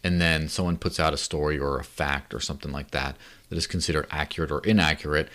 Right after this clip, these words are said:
And then these people all chime in. If there's a majority, whatever, that's verified on a certain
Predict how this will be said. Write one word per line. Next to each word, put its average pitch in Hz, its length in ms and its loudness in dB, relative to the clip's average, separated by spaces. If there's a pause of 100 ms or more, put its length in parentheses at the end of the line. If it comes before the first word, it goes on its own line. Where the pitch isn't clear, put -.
(360)
And 98 160 6
then 85 520 4
these 92 320 4
people 85 360 2
all 80 340 2
chime 82 380 2
in. 71 180 0
If 69 160 -6
there's - 200 -6
a 64 40 -10
majority, 87 580 2
whatever, 73 460 2 (420)
that's - 320 0 (460)
verified 78 720 4
on 69 240 -4
a 78 100 -4
certain 69 720 -6